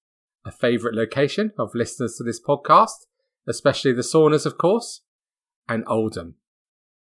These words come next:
It was said that investors planned to make considerable sums from this project, firstly by selling the excavated sand to builders, and then with the Commonwealth Games coming to Manchester in two thousand and two, this quarry could easily be filled with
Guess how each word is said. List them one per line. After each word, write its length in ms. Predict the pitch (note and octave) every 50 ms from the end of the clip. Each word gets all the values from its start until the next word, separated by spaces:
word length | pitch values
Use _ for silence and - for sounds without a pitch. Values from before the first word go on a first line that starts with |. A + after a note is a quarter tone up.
| _ _ _ -
It 140 | G3 F#3+ -
was 200 | G#3 - - -
said 220 | - A3+ G#3+ G#3+
that 120 | - - F3+
investors 640 | E3+ D#3+ D#3+ - G3 - - - - C#3+ A#2 -
planned 380 | _ - - D#3 D3 D3 C#3+ C#3
to 80 | - C#3+
make 200 | C#3+ C#3+ C#3 -
considerable 600 | - D#3 C3+ - - G3+ F#3 - D#3+ D#3 D3+ C3+
sums 400 | - - F3+ F3+ E3+ D#3+ C#3 -
from 120 | B2 A#2
this 160 | A2 G#2+ -
project, 600 | - - E3 D3+ - F3 E3 - - - - - _ _ _ _ _ _ _ _ _ _
firstly 680 | - - A3+ G#3+ A3 G3+ - - - G#2 F#2+ F2+ _ _ _ _ _
by 140 | - C3 A#2+
selling 380 | - - - D#3 C#3 C3 B2 A#2+
the 200 | B2 B2 - -
excavated 680 | - - - - - - C#3+ A#2 A#2+ A#2 G#2 - A#2 -
sand 300 | - - B2 A2 G2+ G2+
to 80 | - A2
builders, 600 | - A#2 A#2+ A#2+ A2+ B2+ B2+ - - - - _ _ _ _ _ _ _ _ _ _ _ _ _ _ _ _ _ -
and 200 | - F#3+ G3+ G3+
then 160 | G#3+ G#3+ G3+
with 100 | F#3 E3+
the 80 | - E3+
Commonwealth 580 | - - - G#3+ G3+ F#3+ F3 E3+ D#3+ D3+ -
Games 360 | - F3 E3+ E3+ D#3+ C#3+ B2+ -
coming 240 | - D3 C3+ B2
to 100 | - -
Manchester 420 | A#2+ C3 C#3 C3+ B2+ A#2 - - C3+
in 160 | - C3 A#2
two 200 | - - C#3+ C3
thousand 320 | - C3+ B2+ A2+ G#2+ A2
and 160 | G#2 G2 G2 -
two, 320 | - - F#3 C3+ G2 F2+ - _ _ _ _ _ _ _ _ _ _ _ _
this 260 | - F3+ E3+ D3+ -
quarry 460 | - - - - - F#3+ F3 E3 D#3+ -
could 240 | - D#3 D3 -
easily 420 | - - F3 E3+ D3 D#3 D#3 D3 C#3
be 160 | C#3 D3 C3+
filled 420 | - - - F#3 F#3 D#3+ B2+ A2 G#2+
with 180 | A#2+ A#2 A#2+